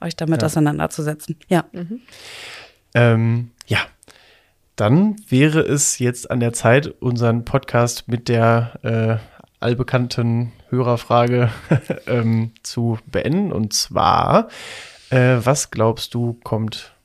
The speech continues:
Speaker 2: danach?
Speaker 3: <laughs> Ähm, ja, schwierig. Ich hoffe, ja, ich glaube schon, dass es weitergeht, dass irgendwas ist,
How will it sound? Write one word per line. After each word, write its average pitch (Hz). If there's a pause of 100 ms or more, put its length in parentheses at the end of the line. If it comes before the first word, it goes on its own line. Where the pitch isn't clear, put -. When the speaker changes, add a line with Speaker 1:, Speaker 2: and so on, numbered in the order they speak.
(280)
Speaker 2:
danach? - (340)
Speaker 3:
<laughs> 202 (2000)
Ähm, 233 (380)
ja, 180 (420)
schwierig. 208
Ich - (160)
hoffe, 294 (1040)
ja, 165
ich 170
glaube 202
schon, 214
dass 190
es 170
weitergeht, 254
dass 208
irgendwas 220
ist, -